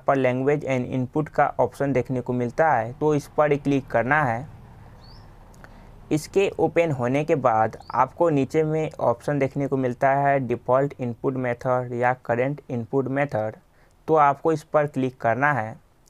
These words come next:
इसके ओपन होने के बाद आपको क्या करना है, आपको जीबोर्ड को सिलेक्ट कर लेना है और जीबोर्ड के सिलेक्ट होने के बाद आपको नीचे की तरफ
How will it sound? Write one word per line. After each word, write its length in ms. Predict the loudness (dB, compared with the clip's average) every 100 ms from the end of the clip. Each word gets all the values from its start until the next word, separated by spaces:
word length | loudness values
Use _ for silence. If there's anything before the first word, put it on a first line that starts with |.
| -20 _ _ -6
इसके 440 | -4 -4 -2 -2 0
ओपन 320 | -2 0 -2
होने 280 | 0 0 0
के 120 | 0
बाद 340 | 2 2 2 0
आपको 320 | -2 0 -4
क्या 160 | -2 0
करना 380 | 0 0 0
है, 220 | 0 -4 -6 _ _ -2
आपको 340 | -2 2 0
जीबोर्ड 540 | 0 0 0 2 0
को 180 | 2 -2
सिलेक्ट 380 | -2 0 0 0
कर 180 | 0 0
लेना 280 | 0 0 0
है 300 | -2 -4 -8 _ _ _ _ _ -20 _ _ _ _
और 160 | 0 0
जीबोर्ड 420 | 2 0 2 0
के 160 | 0 -2
सिलेक्ट 440 | 0 0 0 -2
होने 280 | -6 -4 -2
के 120 | -2 -2
बाद 320 | 2 2 2
आपको 260 | 0 0 -2
नीचे 280 | -2 -4 -4
की 160 | -4
तरफ 340 | -4 0 -2